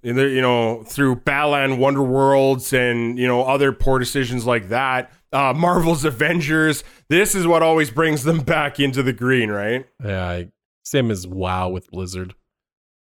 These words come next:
Speaker 1: Yeah.
Speaker 2: It's always funded them at more than enough, so.
Speaker 1: And now that money can go towards more Call of Duties. Congratulations, Activision.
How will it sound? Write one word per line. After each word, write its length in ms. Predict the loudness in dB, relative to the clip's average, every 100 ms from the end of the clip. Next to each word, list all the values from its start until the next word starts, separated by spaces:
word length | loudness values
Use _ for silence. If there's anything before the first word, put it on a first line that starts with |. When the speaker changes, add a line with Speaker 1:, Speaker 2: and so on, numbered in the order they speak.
| -4
Speaker 1:
Yeah. 160 | -4 -6 _ _ _ _
Speaker 2:
It's 80 | -8
always 300 | -4 -4 -6
funded 420 | -4 -2 -2 -4
them 180 | -4 -4
at 80 | -4
more 220 | -4 -4
than 180 | -4 -6
enough, 400 | -8 -8 -10 -10 -14
so. 320 | _ -18 -18 -20 _ _ -6
Speaker 1:
And 60 |
now 140 | -2 0
that 120 | 0
money 240 | 0 0 0
can 140 | 0
go 140 | 2
towards 360 | 2 2 2 0
more 260 | -2 0 0
Call 240 | -2 -2
of 80 | -2
Duties. 360 | -4 -4 -8
Congratulations, 720 | -10 -6 -4 -2 -2 -4 -4 -6
Activision. 520 | -6 -8 -14 -16